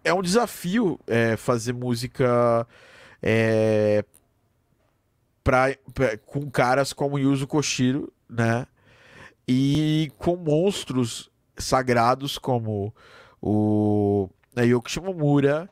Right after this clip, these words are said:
é, como compositor da trilha sonora do, é, do Ninja Gaiden, como compositor da trilha sonora do Ze-, Jet Set Radio,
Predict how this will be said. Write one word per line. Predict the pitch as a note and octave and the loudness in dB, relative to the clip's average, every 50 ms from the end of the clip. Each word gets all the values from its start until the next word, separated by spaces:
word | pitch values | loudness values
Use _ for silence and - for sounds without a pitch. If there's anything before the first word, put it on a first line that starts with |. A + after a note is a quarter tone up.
| _ _ _ _ - - _ _ | _ _ _ _ -20 -20 _ _
é, | - A#2 A#2 A#2 A#2+ A#2 A#2 A#2 A2+ A2+ A2+ - | -2 0 2 2 2 2 2 2 0 0 -2 -4
como | - - C3 B2+ B2+ B2+ B2 B2 A#2+ A#2+ | -2 -2 -2 -2 0 0 0 2 0 0
compositor | - - B2+ A#2+ C#3 C#3 B2 - D3 C#3+ | 0 -2 -2 0 0 -2 0 0 0 0
da | C#3 C3 | 0 0
trilha | B2 C3+ C3+ B2 | 0 0 -2 0
sonora | - - C3 B2+ B2+ B2+ B2+ B2 B2 | 0 -2 -2 0 2 2 2 2 0
do, | B2 A#2+ A#2+ A#2+ A#2+ A#2+ A#2 A#2 A2+ A2+ A2 A2 G#2+ G#2 _ _ _ _ - - - - - - - - _ _ - | 0 0 0 2 2 2 2 2 2 0 0 -2 -2 -6 _ _ _ _ -20 -20 -20 -20 -20 -20 -20 -20 _ _ -4
é, | - G#2+ G#2+ G#2+ G#2+ G#2+ G#2+ G2+ F#2+ - - - | 0 2 2 2 2 2 0 -2 -4 -6 -12 -10
do | E2 A2 A#2+ | -4 -4 -4
Ninja | A#2 B2 B2 A#2 D3+ D3+ | -4 -2 -2 0 0 0
Gaiden, | D3 C#3 C#3 D3 D#3+ E3 E3+ D#3+ F3 D3+ | 0 0 2 2 2 0 -2 -6 -10 -8
como | C3+ D3 C#3 C3+ | -6 -6 -4 -4
compositor | C3+ - C3+ - C#3 C#3 C3 - - C3+ C3 | -4 -4 -2 0 -2 -2 -2 0 -2 0 0
da | C3+ B2+ | 0 -2
trilha | B2 C3+ B2+ B2 | -2 -2 -4 -2
sonora | - C3 B2+ B2 B2+ B2+ B2 B2+ | -2 -4 -2 0 0 0 0 0
do | A#2+ | -2
Ze-, | A#2 B2 B2+ - - | 0 -2 -2 -2 -2
Jet | A#2 A2+ B2 A#2+ A#2+ - | -2 -2 -2 -2 -2 -2
Set | - C3+ A#2+ - - | -2 -2 -2 -2 -2
Radio, | A#2+ A#2+ A#2+ B2 C3+ D3 D#3+ E3+ F#3 A#3 | 0 0 2 0 0 0 0 -2 -2 -4